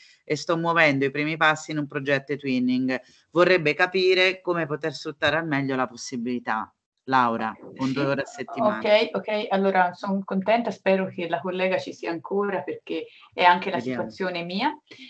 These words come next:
Speaker 2: Eh, quindi io in una delle mie classi ho geografia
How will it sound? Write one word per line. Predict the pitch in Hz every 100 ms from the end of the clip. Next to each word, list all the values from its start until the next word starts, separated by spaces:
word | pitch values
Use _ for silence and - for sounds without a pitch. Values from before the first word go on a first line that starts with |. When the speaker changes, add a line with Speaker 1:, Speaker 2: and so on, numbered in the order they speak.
| - -
Speaker 2:
Eh, | 220 214 202 190 190 190
quindi | 190 226 208 202 220
io | 214 208 202 196
in | 190 202
una | 214 208
delle | 190
mie | 190 185
classi | - - - 202
ho | 175
geografia | 175 170 165 160 190 214 -